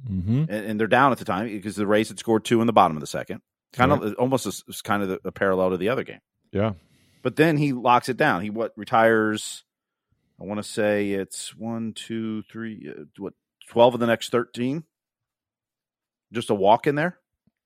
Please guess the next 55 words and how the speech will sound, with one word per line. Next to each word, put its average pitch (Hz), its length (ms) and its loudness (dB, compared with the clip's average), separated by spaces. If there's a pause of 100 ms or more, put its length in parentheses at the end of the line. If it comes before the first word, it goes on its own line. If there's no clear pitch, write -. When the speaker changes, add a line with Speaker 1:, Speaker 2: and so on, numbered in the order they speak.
(360)
Speaker 2:
Twelve 123 200 4
of 135 40 0
his 123 80 0
last 123 200 2
thirteen 123 320 -4
batters 120 280 2
he 135 80 -8
retired. 135 460 -4
So, 107 200 6
Speaker 1:
Yeah, 117 200 2
sounds 98 320 -6
right. 104 200 -2
Speaker 2:
I 135 60 -4
mean, 135 200 -2 (300)
you 123 200 -2
love 143 280 10
seeing 127 580 0
those 113 200 4
performances. 110 420 -2
Okay, 127 300 4
I 117 80 6
gave 120 240 2
up 123 140 6
some 104 200 -2
runs, 95 240 0
but 98 140 -2
how 110 140 4
do 107 100 2
I 104 80 4
respond 90 520 -6
to 73 120 -12
it? 67 60 -12
How 90 160 0
do 110 140 0
I, 98 360 2 (180)
Speaker 1:
Mm-hmm. 95 320 -4 (220)
Speaker 2:
you 107 140 -4
know, 98 180 -4
don't 123 300 -4
let 120 140 0
it 104 100 -8
spiral 107 380 4
out 98 120 2
of 98 60 -6
control? 98 440 2
And 90 120 -4
both 113 280 4
Rich 117 240 0
Hill 104 160 2
and 104 100 -4
Michael 95 280 -2
Wacha 82 340 -2
did 147 200 -6
that. - 200 -12 (300)
Speaker 1:
Yeah. 98 220 -2